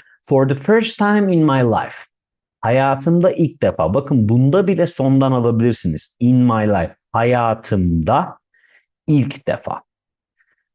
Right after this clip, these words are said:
"I understood him clearly." Ben açıkça onu anladım. Bu kadar basit. Şimdi bir diğer dikkat etmeniz gereken nokta ise iki virgül arasında bu tarz bilgiler varsa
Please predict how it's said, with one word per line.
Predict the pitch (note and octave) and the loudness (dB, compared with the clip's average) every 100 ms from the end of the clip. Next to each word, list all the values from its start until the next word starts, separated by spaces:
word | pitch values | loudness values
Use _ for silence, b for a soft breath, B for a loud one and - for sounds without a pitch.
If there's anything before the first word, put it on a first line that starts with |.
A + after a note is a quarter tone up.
| _ - | _ -4
"I | A#2+ A#2+ B2 | -2 0 2
understood | B2+ C3 C3 D#3+ D3+ | 2 2 0 0 2
him | C#3 C3+ C3+ | 2 2 0
clearly." | - A#2+ A2 F2+ D2+ - - _ _ G2 | 0 2 2 2 -2 -4 -10 _ _ -10
Ben | F#2+ A#2+ A#2+ A2 C#3 C#3 _ _ _ _ _ _ - | -4 -2 0 0 -2 -6 _ _ _ _ _ _ -8
açıkça | - - D#3 C3+ - - - _ _ _ - | -6 -4 -6 -6 -6 -6 -6 _ _ _ -2
onu | B2 B2+ B2+ C3 _ - | 2 2 0 -6 _ -10
anladım. | - F2+ D#2+ - - _ _ _ _ _ _ _ - - | -6 -4 -6 -10 -20 _ _ _ _ _ _ _ -10 -6
Bu | F#3 | -4
kadar | G2 G2 G2 - | -2 -2 -2 -6
basit. | - _ | -20 _
Şimdi | - G#3+ B2+ - _ - B B B | -4 0 0 -2 _ -20 B B B
bir | B3+ B3+ C3+ | 2 2 2
diğer | G#2+ F2 E2+ | 0 0 -4
dikkat | - G2+ | -4 -4
etmeniz | E2+ - E2+ F2 | -4 -2 -2 0
gereken | F#2 F2+ E2 D2 D2 E2+ | 0 -2 -4 -8 -6 -2
nokta | B2+ - F3+ | -2 0 0
ise | F3+ F#3 F3+ b b b - | 2 0 -4 b b b -2
iki | B2 - A#3+ G#3 | -2 0 2 4
virgül | G3 C#3+ A2+ G#2+ | 2 2 0 0
arasında | A2 G#2+ G2 - F#2 F2+ F2 A2+ | 0 0 0 -2 -2 -2 0 0
bu | G3 | 0
tarz | - C3+ F2+ F2 | 0 0 -2 -2
bilgiler | G2+ F2+ F#2 E2 D2+ | -2 -2 -2 -2 -4
varsa | E2 A#2+ F3+ F3 G#3 G#3 | -2 0 0 -2 -4 -4